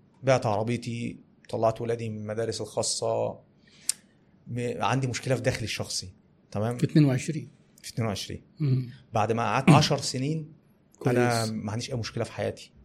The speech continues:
Speaker 1: اتفاجئت بقى بأمر، بأرض الواقع، الشهر العقاري، السجل التجاري، البطاقة الضريبية، ب-، بنزل لوحدي بقى، فما عادش عندي موظفين يعملوا لي الكلام
Speaker 2: مم.
Speaker 1: ده.
Speaker 2: مم.
Speaker 1: فاتصدمت بأرض الواقع، بدأ يجي لي اكتئاب أكتر. خلاص؟
Speaker 2: مم.
Speaker 1: فقلت خلاص أنا إيه؟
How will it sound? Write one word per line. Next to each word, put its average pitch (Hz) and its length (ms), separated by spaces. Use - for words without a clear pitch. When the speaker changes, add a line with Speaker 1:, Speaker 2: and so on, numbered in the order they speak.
Speaker 1:
اتفاجئت 143 360
بقى 131 220
بأمر، 120 360
بأرض 113 420
الواقع، 113 580
الشهر - 280
العقاري، 107 380
السجل 107 320
التجاري، 107 360
البطاقة 104 240
الضريبية، 104 480
ب-، 110 200
بنزل 113 260
لوحدي 104 280
بقى، 113 180
فما 98 300
عادش 123 200
عندي 120 140
موظفين 104 440
يعملوا 107 240
لي 151 80
الكلام 151 240
Speaker 2:
مم. 139 60
Speaker 1:
ده. 104 160
Speaker 2:
مم. 139 240
Speaker 1:
فاتصدمت 113 840
بأرض 107 240
الواقع، 107 480
بدأ 120 140
يجي 110 120
لي 113 60
اكتئاب 113 280
أكتر. - 360
خلاص؟ 107 420
Speaker 2:
مم. 127 180
Speaker 1:
فقلت 127 240
خلاص 113 320
أنا 104 100
إيه؟ 107 220